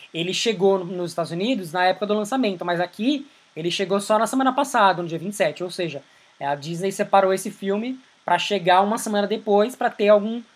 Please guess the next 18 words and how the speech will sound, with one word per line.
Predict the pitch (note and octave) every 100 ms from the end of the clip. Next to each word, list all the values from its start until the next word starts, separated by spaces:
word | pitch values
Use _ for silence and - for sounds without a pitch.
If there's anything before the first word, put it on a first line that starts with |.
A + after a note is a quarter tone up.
| _ -
alguma | F3 F#3+
coisa | G3 - A#3
nova. | G3+ F#3+ D#3 C#3
Então, | C3 C3 D#3+ G3 A3+ _ _ -
é | F#3
isso, | A3+ G3+ - -
tem | D#3+ F3
muito | F3 A3+ C#4
conteúdo | D4+ C#4+ C4+ A3
pra | A3
estrear | - F#3 F3 F#3+ D4 C4+
e | F#3
ainda | F#3+ G#3 B3
aos | G3 A#3 -
poucos | - F#3+ G#3+ C4 A#3
eles | A#3 G#3
vão | G#3
estreando, | - A3 F#3+ G3 G#3